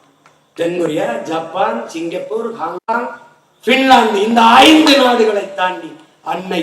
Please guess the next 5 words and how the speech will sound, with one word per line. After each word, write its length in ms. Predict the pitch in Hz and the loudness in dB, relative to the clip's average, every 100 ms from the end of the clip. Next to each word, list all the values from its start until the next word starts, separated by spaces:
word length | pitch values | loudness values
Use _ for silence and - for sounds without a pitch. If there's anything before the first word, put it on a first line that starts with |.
| 156 | -4
தமிழ்நாடு 640 | 180 190 214 214 196 180 170 | -4 0 2 0 -2 -2 -2
நிற்கும். 420 | 151 - - - - - _ _ - - - - - - - - - - - - - 1077 1077 - - - - - 1077 - 1077 1047 1077 - - - - - - | -2 -4 -10 -20 -20 -20 _ _ -20 -20 -20 -20 -20 -20 -20 -20 -20 -20 -20 -20 -16 -14 -12 -12 -12 -14 -14 -12 -12 -12 -14 -12 -10 -12 -14 -20 -20 -16 -2
தனியார் 480 | 190 254 254 233 - | 2 4 4 4 0
பள்ளிகள், 480 | 233 262 285 262 233 | 0 2 2 2 2
கல்லூரிகளோட 680 | 240 262 294 302 285 269 | 2 2 2 4 4 4